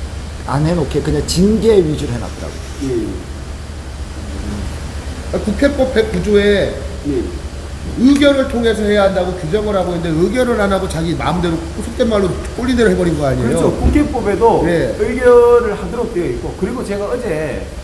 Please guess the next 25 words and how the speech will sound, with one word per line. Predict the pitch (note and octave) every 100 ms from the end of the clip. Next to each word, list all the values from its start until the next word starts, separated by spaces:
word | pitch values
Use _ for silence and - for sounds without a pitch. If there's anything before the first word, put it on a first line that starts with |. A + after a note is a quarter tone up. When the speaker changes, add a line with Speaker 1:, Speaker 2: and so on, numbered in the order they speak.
| - - - - - - - - -
Speaker 2:
보통은 | G3+ A3 C#4 C4+ G#3
이 |
고발장이 | E3+ G3 A#3 B3 B3 G#3+ G3 F#3+ F3+ F#3+ F#3 - - - - - -
오래 | B3+ A#3+
쓸 | -
때 | G3 F3
제가 | F#3 F#3
이제 | C#3+ D3 B2+ - - - -
거의 | A#3+ A3+
밤을 | D#3+ G#3+ C#4
새고 | A3+ G3+ F3+
왔는데, | A2+ G#2+ B2 F3+ D#3+ -
Speaker 3:
예. | E3 E3 C3+ - - - - -
Speaker 2:
제가 | G#3 B3
이제 | G#3 F#3+ -
이 | C4+
사람, | C4+ C#4 B3+ A#3 -
아, | D3+ C3 B2+
그, | D3 C3+ -
이 | A#3+ A#3+ A3+ G#3
국회의장의 | - - C4+ B3 B3+ B3+ G3+
근거가 | D3 D3 C#4 D4
뭔가 | G3 - D#3+ A#2+ F#2+ - -
엄청 | D4 F4
찾아봤어요. | E4+ C4 B3 - - E3+